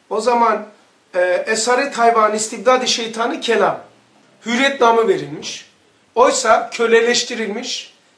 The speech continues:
esir alınmış, onun adı hürriyet olmuş.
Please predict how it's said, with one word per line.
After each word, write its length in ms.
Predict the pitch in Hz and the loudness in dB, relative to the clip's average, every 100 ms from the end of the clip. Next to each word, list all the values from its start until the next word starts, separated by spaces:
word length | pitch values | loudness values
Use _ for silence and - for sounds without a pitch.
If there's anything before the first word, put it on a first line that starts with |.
| _ _ | _ _
esir 300 | 214 214 285 | -2 -2 2
alınmış, 720 | 254 240 226 269 311 - - _ _ _ _ _ | 4 4 0 -4 -8 -10 -14 _ _ _ _ _
onun 280 | 220 262 311 | 0 0 4
adı 240 | 277 269 240 | 2 2 -2
hürriyet 420 | 254 254 233 196 | -4 -2 -2 -4
olmuş. 500 | 147 - - - | -10 -14 -20 -20